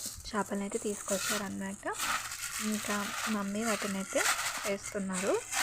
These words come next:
Already ఈ చేపల్ని ఎలా క్లీన్ చేయాలో నేను ప్రీవియస్ వీడియోస్లో పెట్టాను చూడండి. చూడండి, ఇక్కడ చక్క శుభ్రంగా క్లీన్ చేసింది.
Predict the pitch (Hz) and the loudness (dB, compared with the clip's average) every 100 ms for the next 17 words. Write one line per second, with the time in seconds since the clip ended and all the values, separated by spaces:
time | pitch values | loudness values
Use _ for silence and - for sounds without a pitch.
0 | - - - - - - 214 214 226 233 | 4 4 4 4 4 4 6 6 4 2
1 | - 214 - 214 220 208 208 214 - 196 | 4 4 4 2 2 4 4 2 2 0
2 | 202 - 214 202 233 320 262 214 208 208 | 0 -2 0 2 2 2 2 4 2 2
3 | 208 196 208 - 214 196 - 208 208 208 | 2 2 2 2 2 2 0 -2 -4 -4
4 | - 202 208 - - - 196 277 427 - | 0 2 6 10 12 12 10 4 2 -2
5 | - - - - 247 240 226 277 226 - | -4 10 12 12 12 8 2 2 0 -2
6 | 214 208 220 196 202 208 226 214 202 208 | -4 -2 -2 2 2 0 2 4 4 4
7 | 214 196 - 202 196 | 4 4 2 0 2